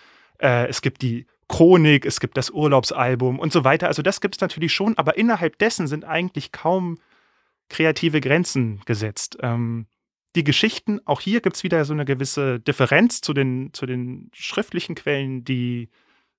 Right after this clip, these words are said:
wir uns meistens anschauen. Äh, die Geschichten oder die Erzählungen sind oft viel weniger geradlinig, als man das erwarten könnte. Es gibt natürlich schon, also ein Urlaubsalbum, was ein, eine zweiwöchige Reise abbildet,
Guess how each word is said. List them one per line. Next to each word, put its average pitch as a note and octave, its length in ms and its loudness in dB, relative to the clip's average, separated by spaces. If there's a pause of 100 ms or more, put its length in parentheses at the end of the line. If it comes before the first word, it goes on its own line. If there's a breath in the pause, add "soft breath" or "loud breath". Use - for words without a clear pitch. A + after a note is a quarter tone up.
(100)
wir B2+ 160 2
uns - 580 -4
meistens C#3 460 0
anschauen. B2+ 600 0 (840 soft breath)
Äh, B2 300 0
die C#3 120 -4
Geschichten G3+ 440 0
oder D3+ 120 4
die C#3 140 -2
Erzählungen G3 560 4
sind D3 380 -4
oft - 220 -6
viel F3 300 0
weniger C3+ 800 2
geradlinig, D3 720 -2
als - 140 -8
man F#3 120 -2
das F#3 120 -10
erwarten E3 640 -8
könnte. F3+ 260 -4
Es - 140 -6
gibt - 160 -2
natürlich E3 380 -4
schon, F3+ 220 0
also C#3 200 -6
ein C3+ 200 -8 (340)
Urlaubsalbum, D#3 560 0
was C3 100 -6
ein, C3+ 340 -4
eine C3 200 -2
zweiwöchige C#3+ 600 2
Reise D3 280 4
abbildet, D3 580 2